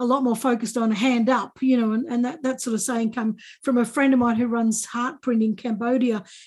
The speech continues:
is about, you know, trying to get people, give them a hand up, get, get them started so that they can, uh, get themselves going. So I think you've done a better job than me, 'cause I've started a few and,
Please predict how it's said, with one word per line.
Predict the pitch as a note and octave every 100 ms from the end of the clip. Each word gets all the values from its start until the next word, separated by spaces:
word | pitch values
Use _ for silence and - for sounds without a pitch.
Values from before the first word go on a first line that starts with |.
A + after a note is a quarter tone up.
| -
is | A#3
about, | A3+ B3+ A#3+ C4
you | C#4+
know, | C4+ B3
trying | F#3 - C#4 D4+ D4+
to | C#4
get | G3 A#3+
people, | - B3 - A#3
give | A#3+
them | F#4 D4
a |
hand | A#3+ C4+ A#3+
up, | B3 G3+ - _ _ _
get, | - D4 C#4+
get | D#4
them | D4+ A#3
started | - B3 A3+ A3+ A3
so | G3 A#3
that | A3 C#4
they | A3+ G#3+
can, | G3 A#3 G#3 G#3+ D4+ D#4+ E4
uh, | A3+
get | G#3 G3+ C4
themselves | C4+ A3 - A3+ A3+
going. | - A3 G#3
So | G#3+ B3 A#3 - -
I | D4
think | F#4
you've | E4+
done | D#4+ C#4
a |
better | A3+ C#4+ E4
job | B3+ B3+ F#3+
than | A3+
me, | A#3 C4+
'cause | -
I've | D#4 B3
started | - C#4 A#3+
a | A3+
few | C4+ C4
and, | A#3+ A3+